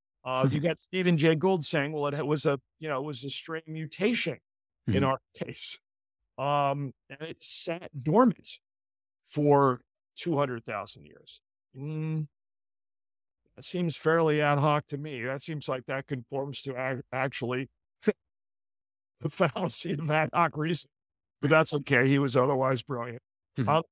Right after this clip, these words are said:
Speaker 1: that's really where it starts in the argument, uh, proceeds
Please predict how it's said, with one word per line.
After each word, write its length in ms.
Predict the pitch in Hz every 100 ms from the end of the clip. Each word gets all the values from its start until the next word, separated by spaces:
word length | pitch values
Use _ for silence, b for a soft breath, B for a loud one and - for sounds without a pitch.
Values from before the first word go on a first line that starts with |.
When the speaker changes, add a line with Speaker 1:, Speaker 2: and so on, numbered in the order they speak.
| -
Speaker 1:
that's 320 | 202 254 247
really 220 | 233 202
where 180 | 180 170
it 80 | 135
starts 380 | - 180 202 160
in 60 |
the 80 | 139
argument, 420 | 143 151 151 147 _ _ _ _ _ _ _ _ _ -
uh, 180 | 139 127
proceeds 840 | 131 143 135 156 156 143 - -